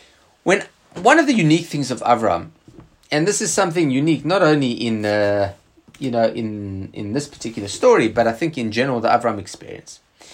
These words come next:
is that the shield of Avraham is a shield who, uh, the Hashem says, "You've got no one else to rely on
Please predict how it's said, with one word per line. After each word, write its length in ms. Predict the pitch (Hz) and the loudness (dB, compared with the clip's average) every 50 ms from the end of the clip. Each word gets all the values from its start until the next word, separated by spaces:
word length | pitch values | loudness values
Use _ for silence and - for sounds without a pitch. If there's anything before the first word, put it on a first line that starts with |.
| - - - - - _ _ | -20 -20 -20 -20 -20 _ _
is 260 | - 156 180 180 160 156 | 0 2 2 2 4 2
that 260 | 180 180 170 170 - | 2 2 0 0 0
the 160 | 175 175 170 | 2 2 2
shield 240 | 170 - 294 294 269 | 2 2 2 2 2
of 80 | 262 226 | 4 6
Avraham 480 | 226 208 - 190 170 143 160 160 160 | 6 6 8 6 6 6 6 2 2
is 100 | 147 139 | 0 -2
a 60 | 139 | -4
shield 500 | 135 - - - 190 190 185 180 170 139 | -4 -4 -4 -2 -2 0 0 0 -2 -2
who, 380 | 131 131 131 127 120 120 120 123 | -2 -2 -2 -4 -4 -4 0 2
uh, 320 | 123 123 120 120 120 117 | 4 6 6 6 6 4
the 160 | 113 120 127 127 | 2 0 -2 -2
Hashem 340 | 139 135 - - 202 190 | -2 -4 -4 -4 -4 -4
says, 320 | 165 160 - 147 123 113 - | -4 -4 -4 -6 -6 -4 -8
"You've 120 | 123 113 | -8 -2
got 180 | - 143 131 123 | -2 -2 -2 0
no 120 | 127 147 | 0 0
one 180 | 165 175 175 131 | 0 0 0 -2
else 200 | 120 135 123 - | -4 -6 -6 -8
to 120 | - - 123 | -10 -6 -4
rely 340 | 120 113 113 110 113 117 | -2 0 0 2 2 0
on 300 | 120 - - 107 104 104 | -2 -2 -6 -6 -8 -10